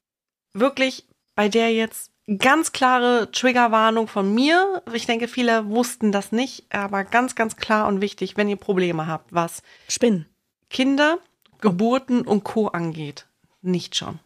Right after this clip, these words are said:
Speaker 2: Hm.
Speaker 1: Definitiv nicht schauen. Aber es war einfach, oh, ich liebe sie. Ich liebe sie. Ich bin komplett drin. So die elfte Staffel, die war okay. Die war so achtziger Jahre, Schwule in New York, Polizei und Co. und Mörder. War okay, war jetzt nicht mein Highlight,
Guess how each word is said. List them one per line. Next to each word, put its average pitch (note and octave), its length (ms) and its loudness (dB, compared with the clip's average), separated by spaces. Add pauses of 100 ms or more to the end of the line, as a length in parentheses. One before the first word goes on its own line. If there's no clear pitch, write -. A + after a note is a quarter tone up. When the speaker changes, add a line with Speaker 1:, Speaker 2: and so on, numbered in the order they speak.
(400)
Speaker 2:
Hm. D#3+ 480 -10 (480)
Speaker 1:
Definitiv G3 680 0
nicht E3+ 300 -2
schauen. D#3 200 -8 (680)
Aber G3 320 2
es E3+ 180 -8
war E3 180 -4
einfach, E3+ 400 -8
oh, - 280 -18
ich - 160 -14
liebe F#3+ 320 0
sie. E3 180 -12 (180)
Ich G#3 120 -4
liebe G3 320 -2
sie. F3+ 160 -8
Ich F#3+ 120 -8
bin A3 160 -2
komplett G#3+ 440 -2
drin. F#3 220 0 (280)
So A#3 140 0
die A3+ 140 -2
elfte D#4+ 320 4
Staffel, D4+ 340 2
die B3 120 2
war G#3+ 160 2
okay. E4+ 360 2
Die C4+ 140 -2
war A3 200 0
so G#3+ 140 -2
achtziger F3+ 440 -2
Jahre, F#3+ 520 2
Schwule F#3 360 0
in E3 80 -4
New D#3 100 -4
York, G#3+ 440 2
Polizei G3+ 640 2
und F3+ 140 -2
Co. G#3+ 360 4
und E3+ 160 -2
Mörder. G#3+ 420 4 (280)
War G3 200 2
okay, C#4 380 -2
war A3 100 0
jetzt G#3 160 -6
nicht A3 140 -6
mein F#3 220 -4
Highlight, C4 340 0